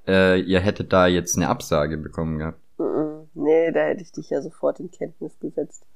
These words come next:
Speaker 1: Direkt eine Beschwerde über,
Speaker 2: Ist so.
Speaker 1: über meine furchtbaren Texte.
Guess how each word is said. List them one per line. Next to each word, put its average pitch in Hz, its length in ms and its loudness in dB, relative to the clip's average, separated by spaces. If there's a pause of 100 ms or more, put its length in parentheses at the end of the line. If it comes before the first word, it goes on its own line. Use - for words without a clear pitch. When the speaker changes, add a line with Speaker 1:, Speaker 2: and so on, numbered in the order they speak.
(840)
Speaker 1:
Direkt 95 580 2
eine 95 140 2
Beschwerde 87 680 4
über, 80 520 0 (460)
Speaker 2:
Ist 170 200 -10
so. - 120 -2
Speaker 1:
über 82 180 0
meine 82 320 0
furchtbaren 82 680 -2
Texte. 85 400 -10